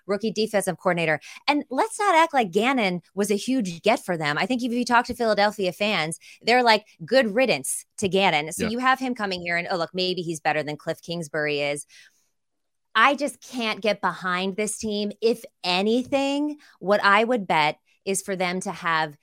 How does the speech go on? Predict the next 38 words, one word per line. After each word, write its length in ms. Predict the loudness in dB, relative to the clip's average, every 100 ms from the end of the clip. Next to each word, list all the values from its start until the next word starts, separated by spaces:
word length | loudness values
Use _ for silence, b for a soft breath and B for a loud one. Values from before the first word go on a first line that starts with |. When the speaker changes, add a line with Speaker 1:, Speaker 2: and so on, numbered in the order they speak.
| _
Speaker 1:
the 340 | -4 -2 -2 -6 _
lowest 920 | -6 0 6 8 8 6 2 -6 -8 _
wins. 520 | -4 0 0 -2 -8
And 100 | -6
I 60 | -4
believe 380 | -2 -2 -2 0
that's 240 | -2 0
at, 180 | -4 -2
like, 220 | -4 -6 _
plus 880 | -6 0 2 0 -2 -2 -4 -6 -16 _ _ _ _ _
two 260 | -6 -2 0
hundred 280 | 0 0 0
or 100 | 0
plus 300 | 0 -2 0
one 220 | -2 -2
thirty 340 | -2 -2 -4
or 80 | -6
one 160 | -6 -6
fifty 300 | -8 -6 -8
or 40 |
something. 220 | -8 -6
I 40 | -6
have 100 | -4
to 100 | -2
look 140 | 0
that 140 | 0 0
up. 140 | 0
I 60 | -2
don't 120 | -2
know 80 | 0
why 140 | -2
it's 120 | -2
not 120 | -4
in 40 | -4
my 120 | -4
notes 200 | -4 -4
here, 180 | -2 2
but 240 | 4 2